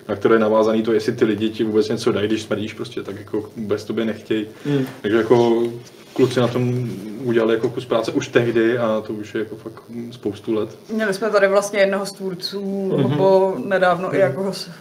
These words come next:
Speaker 3: hosta v podcastu, tak to si když tak dohledejte.
Speaker 2: Se podívejte, no.
Speaker 1: No.
Speaker 2: Jako Hobo je jedna věc, česká Kingdomka jsme už zmínili,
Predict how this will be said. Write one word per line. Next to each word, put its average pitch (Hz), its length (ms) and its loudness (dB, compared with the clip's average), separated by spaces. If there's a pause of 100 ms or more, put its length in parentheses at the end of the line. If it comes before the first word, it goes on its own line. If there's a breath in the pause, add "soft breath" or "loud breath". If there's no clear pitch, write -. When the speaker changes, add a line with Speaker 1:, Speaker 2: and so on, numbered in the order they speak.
(120)
Speaker 3:
hosta 196 280 -6
v - 40 -8
podcastu, 180 580 -4
tak 170 160 -6
to - 120 -14
si 165 140 -14
když 165 120 -10
tak 165 140 -8 (540)
dohledejte. 160 420 -2
Speaker 2:
Se 156 80 4
podívejte, 127 480 6
no. - 100 -8 (1120 soft breath)
Speaker 1:
No. 120 120 0
Speaker 2:
Jako 107 200 6
Hobo 156 260 8
je 190 80 8
jedna 139 200 8
věc, 151 280 4
česká 175 380 2
Kingdomka 139 480 2
jsme 156 100 0
už 139 120 2
zmínili, 139 580 6